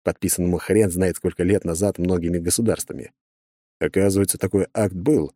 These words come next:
и реально наших ребят квалифицировали как пиратов. Самое смешное, что бухой дед откуда-то тоже знал об этом акте,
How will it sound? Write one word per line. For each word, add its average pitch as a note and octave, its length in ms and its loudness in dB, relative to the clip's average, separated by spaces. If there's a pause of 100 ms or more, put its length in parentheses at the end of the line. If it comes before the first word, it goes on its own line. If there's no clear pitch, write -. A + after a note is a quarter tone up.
(460)
и E2+ 60 2
реально F3 540 4
наших D#3+ 380 -2
ребят C#3+ 320 2
квалифицировали B2 760 2
как G#2+ 240 -6
пиратов. C#3 520 0 (480)
Самое D#2+ 300 0
смешное, G#2 460 2
что - 180 -4
бухой E2+ 320 0
дед B2 240 2
откуда-то F#2 460 0
тоже A2+ 380 2
знал F2 240 0
об E2+ 120 0
этом E2+ 240 0
акте, - 460 -4